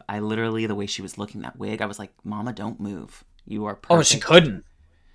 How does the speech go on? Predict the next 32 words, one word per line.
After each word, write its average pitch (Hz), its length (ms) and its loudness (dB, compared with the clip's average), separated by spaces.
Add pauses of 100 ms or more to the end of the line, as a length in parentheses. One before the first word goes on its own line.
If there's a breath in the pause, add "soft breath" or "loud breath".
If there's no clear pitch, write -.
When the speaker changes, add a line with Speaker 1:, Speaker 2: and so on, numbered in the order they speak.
(360)
Speaker 1:
<laughs> 226 460 6
She 240 200 -4
physically 113 500 0
couldn't. 151 640 0
<laughs> - 1080 -4
But 127 120 0
I 123 100 4
thought 131 180 -2
overall, 110 640 0 (360 soft breath)
um, 101 500 -4 (520)
such - 340 -10
a - 40 -6
great 113 240 -8
win. 87 380 -12
I 104 100 -10
was, 107 200 -10
I'm 104 140 -4
really 107 180 -4
happy 101 680 -10
with - 180 -14
Giselle 95 300 -8
getting 92 260 -12
her 101 80 -10
flowers, 110 480 -2
her 104 100 -6
moment. 107 520 -2 (160)
She - 160 -8
was 107 120 -6
so 127 260 -4
helpful 117 380 -8
this 131 160 -8
season. 135 540 -8